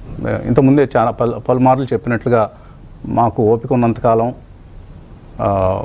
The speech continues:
మా కార్యక్రమాలు ఏ విధంగా ఉన్నప్పటికీ ఇతరత్రా దైనందిక కార్యక్రమాలు అట్లీస్ట్ ఈ మార్నింగ్ సమయాన్ని మీకు కేటాయించి తప్పకుండా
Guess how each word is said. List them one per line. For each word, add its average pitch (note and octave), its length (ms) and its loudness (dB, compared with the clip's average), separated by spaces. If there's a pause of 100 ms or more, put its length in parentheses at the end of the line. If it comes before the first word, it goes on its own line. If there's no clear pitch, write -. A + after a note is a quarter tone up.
మా A2+ 160 2
కార్యక్రమాలు A#2+ 720 0 (280)
ఏ B2 80 4
విధంగా D3+ 300 4
ఉన్నప్పటికీ B2 540 0 (600)
ఇతరత్రా B2+ 420 2
దైనందిక A2 420 0
కార్యక్రమాలు G2+ 640 -2 (240)
అట్లీస్ట్ C3 460 0
ఈ C3 60 0
మార్నింగ్ B2 340 4
సమయాన్ని A2 420 0
మీకు G#2 160 -4
కేటాయించి G#2+ 580 0 (460)
తప్పకుండా C#3 460 2